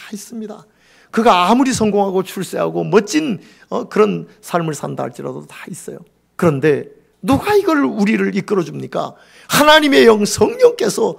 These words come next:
우리를 이끌어 주셔야 돼요. 어, 이끌어 주셔야. 그래야 우리가 그리스도를 주라고 할 수 있고 말이죠. 정말로 오늘 우리가 다섯 가지의 말씀을, 어, 생각했듯이 사-, 사탄의 시험을 이겨낼 수 있고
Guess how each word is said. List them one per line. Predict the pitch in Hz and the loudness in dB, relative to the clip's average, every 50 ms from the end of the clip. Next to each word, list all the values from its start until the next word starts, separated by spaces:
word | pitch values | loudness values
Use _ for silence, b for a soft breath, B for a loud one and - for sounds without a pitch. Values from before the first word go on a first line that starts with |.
| B B B | B B B
우리를 | B 233 233 247 240 226 226 | B 0 2 2 2 2 0
이끌어 | 262 247 - - - - 294 | 0 -2 -2 0 2 2 2
주셔야 | 220 - 262 - - - - - | 2 0 -4 -4 -4 -4 -4 -4
돼요. | - - - 151 - _ _ _ _ _ _ _ _ | -6 -10 -16 -20 -20 _ _ _ _ _ _ _ _
어, | - - - - | -8 -8 -4 -4
이끌어 | 185 170 - - 117 110 | -6 -4 -2 -4 -4 -4
주셔야. | 95 - - - - 202 - B B B B B | -6 -8 -8 -10 -10 -12 -14 B B B B B
그래야 | - - - - 453 415 392 | -4 -4 -2 0 2 4 4
우리가 | 453 453 415 392 381 - - | 4 2 2 2 2 2 2
그리스도를 | - 247 247 220 - - - 254 254 | 0 -2 -4 -2 -2 0 0 0 0
주라고 | - - - 269 254 240 226 240 | 0 -2 0 0 2 2 0 0
할 | - - | -2 -2
수 | 196 - - | -4 -4 -6
있고 | 226 208 - 233 | -6 -4 -4 -4
말이죠. | 220 214 202 214 196 - 233 - - 247 240 240 B B B B B | -2 -2 -6 -8 -6 -4 -2 2 2 2 0 0 B B B B B
정말로 | B - 220 247 120 - - 135 135 - | B 4 4 4 6 6 6 8 8 8
오늘 | 247 240 240 | 8 8 8
우리가 | 240 226 214 - 123 117 | 8 6 6 6 4 4
다섯 | - 190 226 214 220 | 6 4 2 2 4
가지의 | - 233 202 202 220 | 4 4 4 4 4
말씀을, | 196 190 196 190 - 226 214 208 202 - - - _ | 4 4 2 2 2 4 4 4 2 0 -6 -6 _
어, | - 123 - | 0 0 2
생각했듯이 | - - 208 208 110 110 - 170 - - 104 92 104 185 B B B B | 2 2 2 2 4 2 0 0 -2 -2 -2 0 0 -2 B B B B
사-, | - - 226 - - - - | -4 0 2 2 4 2 2
사탄의 | - - 233 - 226 233 226 | 2 2 4 4 6 6 6
시험을 | 220 - 247 240 214 202 220 214 | 6 6 4 6 6 6 6 4
이겨낼 | 233 196 247 214 214 214 | 4 4 4 6 6 4
수 | 202 - 226 | 4 4 0
있고 | 196 190 - 180 202 240 240 | 0 2 2 2 2 2 0